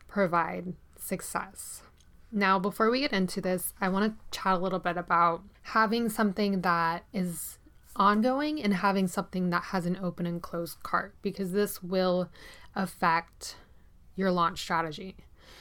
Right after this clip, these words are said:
So something that's ongoing, also known as evergreen,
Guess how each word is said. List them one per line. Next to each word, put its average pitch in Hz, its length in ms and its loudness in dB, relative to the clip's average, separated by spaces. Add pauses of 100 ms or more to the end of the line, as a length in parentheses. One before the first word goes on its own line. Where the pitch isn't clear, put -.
(420)
So 180 680 2 (420)
something 226 340 2
that's 226 260 2
ongoing, 196 560 2
also 196 360 0
known 190 160 2
as 190 200 -2
evergreen, 175 800 2